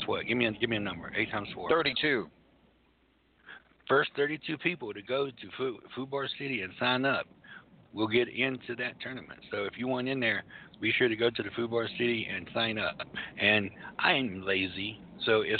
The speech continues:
Speaker 1: someone could please post that link, because, you know, I'm a bad G M. But anyway, if someone could post that link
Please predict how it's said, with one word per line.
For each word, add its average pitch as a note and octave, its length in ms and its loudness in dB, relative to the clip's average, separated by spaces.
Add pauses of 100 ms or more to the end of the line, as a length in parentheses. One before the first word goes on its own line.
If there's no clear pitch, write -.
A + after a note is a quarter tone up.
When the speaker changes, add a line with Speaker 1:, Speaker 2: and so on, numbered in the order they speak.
Speaker 1:
someone D3+ 280 -4
could - 160 -12
please A2+ 320 -8
post G#2 240 -8
that F#2+ 180 -6
link, G#2+ 240 -8
because, G#2 320 -6
you F#2 60 -12
know, F#2+ 80 -10
I'm - 180 -6
a - 40 -2
bad - 380 2
G - 280 -2
M. - 100 -12 (420)
But A#2+ 140 4
anyway, G#2 400 0 (540)
if - 100 -2
someone D3+ 240 0
could B3+ 160 2
post F4 260 2
that C#4 180 -6
link A#2+ 220 -10